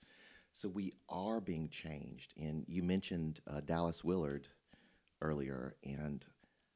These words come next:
what I think is his best book, it's certainly my favorite of his writings, is a book called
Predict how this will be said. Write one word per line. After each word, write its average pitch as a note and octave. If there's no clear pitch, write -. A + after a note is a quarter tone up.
what F#2+
I G2
think E2+
is E2
his -
best -
book, G#1
it's -
certainly D2
my D#2
favorite D#2
of -
his D2+
writings, C#2+
is D#2
a D#2+
book E2
called E2